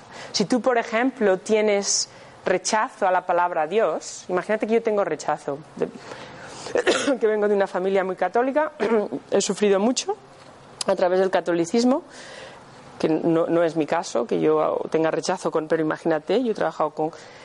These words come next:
entonces cada vez que la palabra Dios sale, hago, "Oh", y no te escucho ya más, digo, "Buf, ya, este, ya no lo escucho", ¿ya? Si yo tengo rechazo como facilitador, como presencia de apoyo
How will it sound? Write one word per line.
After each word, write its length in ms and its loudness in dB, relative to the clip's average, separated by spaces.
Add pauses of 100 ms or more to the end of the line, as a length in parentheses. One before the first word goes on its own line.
(140)
entonces 440 2
cada 180 2
vez 80 0
que 140 -2
la 260 0
palabra 340 0
Dios 220 2
sale, 480 -2
hago, 260 2
"Oh", 160 4 (1160)
y 80 2
no 100 4
te 80 0
escucho 320 -4
ya 140 2
más, 240 -4
digo, 180 4
"Buf, 220 0 (320)
ya, 180 2 (380)
este, 340 0 (140)
ya 120 0
no 60 -2
lo 80 -2
escucho", 360 -6 (360)
¿ya? 180 -2 (600)
Si 180 0
yo 140 4
tengo 340 2
rechazo 640 0
como 220 0
facilitador, 840 0
como 200 0
presencia 680 2
de 80 2
apoyo 560 0